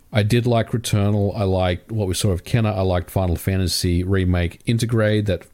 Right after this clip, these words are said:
finished up the show. There are a couple of parts that were head scratches for me. Knockout City was something that they probably didn't need to show. Deathloop is a trailer that we've seen so many times before. Didn't really think too much of. Oddworld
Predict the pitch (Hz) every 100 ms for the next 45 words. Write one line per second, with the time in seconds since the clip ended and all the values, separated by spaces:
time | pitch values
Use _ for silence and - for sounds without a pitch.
0 | - - - 98 90 - 87 - - 110
1 | 107 104 - - - _ _ _ _ _
2 | - 139 139 147 131 139 117 117 110 -
3 | - - 101 101 - 101 - - 101 98
4 | 95 - - - 113 104 - 101 - 101
5 | 90 101 98 98 95 95 - - 110 98
6 | 98 95 - 95 92 95 92 90 - -
7 | 95 90 92 85 85 - 101 90 92 87
8 | 87 90 - 104 101 98 92 - - -
9 | _ - - 113 - 120 107 117 98 90
10 | 110 101 104 95 85 92 - 95 92 87
11 | 90 90 87 - 87 80 85 - 98 95
12 | 92 - - - - - 104 95 98 90
13 | 87 85 98 85 98 92 87 - 92 87
14 | 104 104 101 101 98 98